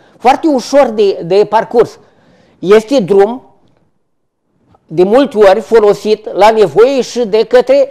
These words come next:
salvări, de către salvările care pleacă din Botoșani cu bolnavi spre Iași, la, la spitalele de specialitate din Iași. Dar de când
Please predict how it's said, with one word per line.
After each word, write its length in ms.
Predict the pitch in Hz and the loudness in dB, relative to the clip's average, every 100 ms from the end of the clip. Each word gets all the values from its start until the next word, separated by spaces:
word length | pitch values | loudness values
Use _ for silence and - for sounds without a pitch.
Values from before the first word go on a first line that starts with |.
| - _ | -8 _
salvări, 560 | 262 262 294 349 160 - _ _ _ - 156 147 147 | 0 0 2 2 0 -8 _ _ _ -4 0 0 0
de 160 | 185 | -2
către 560 | 214 254 254 254 240 - 190 190 196 | 2 0 2 2 2 -2 -10 -4 -2
salvările 400 | 233 208 269 294 | 0 2 0 2
care 220 | 254 233 | -2 -2
pleacă 320 | 214 277 240 | -4 -2 -2
din 240 | 233 226 | -2 -4
Botoșani 680 | 170 208 208 190 208 220 262 | -4 -4 -2 -2 0 0 -2
cu 120 | - | -6
bolnavi 480 | 240 233 240 285 269 | 0 0 0 -2 -2
spre 300 | - - 330 | -4 -2 0
Iași, 280 | 330 247 - | 2 0 0
la, 300 | 202 202 208 | -2 -2 -4
la 440 | 170 185 185 190 196 | -2 0 0 -4 -8
spitalele 560 | 180 220 - 269 226 220 | -10 -10 -2 0 0 -2
de 120 | 202 | -4
specialitate 720 | - 220 196 240 208 247 202 | -4 -4 -2 -2 0 -2 -2
din 240 | 220 254 247 | -6 -4 -4
Iași. 280 | 220 - _ _ _ _ _ - | -4 -8 _ _ _ _ _ -6
Dar 480 | 151 190 - - - | 0 0 -2 -16 -10
de 180 | 175 220 | -2 -2
când 340 | - 269 123 | 0 -2 -2